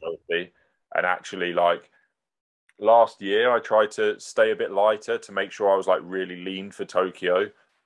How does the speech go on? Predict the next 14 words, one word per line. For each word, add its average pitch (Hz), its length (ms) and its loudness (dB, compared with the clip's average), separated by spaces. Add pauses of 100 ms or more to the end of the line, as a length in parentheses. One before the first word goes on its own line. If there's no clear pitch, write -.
(180)
And 95 100 -2
I 95 80 0
think 113 220 -6
that 98 200 2
actually 95 260 -6
cost - 400 -2
me 90 100 -8
a 87 80 -4
little 87 220 -4
bit - 260 0
in 90 120 -10
terms 87 420 -2
of, 85 120 -8
like, 82 460 0